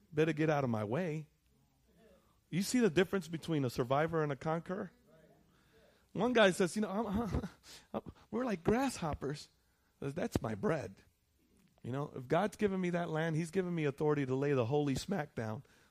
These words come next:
That's the New Carlos translation. It's questionable, right? But Joshua the son, okay, so then, "If the Lord delights in us, he will bring us into this land and give it to us, a land which flows with milk and honey.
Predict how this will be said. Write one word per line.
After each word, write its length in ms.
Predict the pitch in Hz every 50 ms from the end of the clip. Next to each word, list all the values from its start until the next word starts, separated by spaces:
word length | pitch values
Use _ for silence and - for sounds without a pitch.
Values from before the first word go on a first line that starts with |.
| _ _
That's 180 | - 120 123
the 80 | - 151
New 160 | 135 135 135
Carlos 420 | 127 - 143 135 135 131 117 104 -
translation. 720 | - 131 120 110 - - 117 107 104 98 - 143 165 143 - - - - - - - - - - - - - - - - 539 480 - - - - - - - - - - - - - - - - - - - - - -
It's 120 | - -
questionable, 680 | - - 160 156 143 - - - 135 117 107 110 110 - - - - - - - - - - - - - - - - - - - - - - - -
right? 260 | 120 127 135 160 - - _ _ _ _ _ _ _ _ _ _ _ _ _ - - _ _ _ _ _ _ _ _ _ _ _ _ _
But 180 | 160 165 170
Joshua 360 | 147 185 196 220 208 - 240 220
the 100 | 202 185
son, 200 | - 214 208 -
okay, 280 | 170 160 - 185 170 147
so 200 | - 170 165 -
then, 240 | 165 156 160 160 151 - _ -
"If 220 | 180 180 175 156
the 100 | 190 190
Lord 260 | 185 185 208 233 233
delights 440 | 226 233 226 214 208 208 208 - -
in 80 | 208 208
us, 200 | 196 180 - -
he 100 | 214 196
will 160 | 175 175 160
bring 260 | 147 175 190 190 185
us 140 | 185 170 -
into 260 | 185 175 160 - 185
this 220 | 156 151 135 135
land 340 | 160 160 160 170 175 180 190 -
and 160 | 165 147 143
give 200 | 160 180 175 175
it 120 | 160 - -
to 220 | - 185 175 175
us, 280 | 175 175 165 - - - _ - - - -
a 80 | 151
land 300 | 147 151 160 165 175 170
which 120 | 160 147 -
flows 280 | - 170 165 156 139
with 100 | 151 -
milk 280 | - 151 151 156 147 -
and 100 | 160 147
honey. 340 | 156 170 165 156 120 98